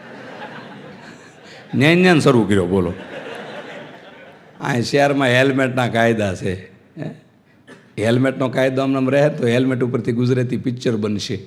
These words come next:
"હેલ્મેટ ઉતારો રાજ, હેલ્મેટ મારી લેતા જાજો, હેલ્મેટ ઉતારવાનું સાધન સાંભળે."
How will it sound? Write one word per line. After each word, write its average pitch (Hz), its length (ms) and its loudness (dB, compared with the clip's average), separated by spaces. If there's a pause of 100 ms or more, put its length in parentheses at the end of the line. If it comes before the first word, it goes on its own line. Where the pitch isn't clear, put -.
(280)
"હેલ્મેટ 120 360 4
ઉતારો 101 380 0
રાજ, 98 260 0 (1600)
હેલ્મેટ 120 380 4
મારી 113 240 2
લેતા 110 320 2
જાજો, 92 400 -2 (1000)
હેલ્મેટ 127 420 6
ઉતારવાનું 123 380 2
સાધન 117 320 4
સાંભળે." 101 500 2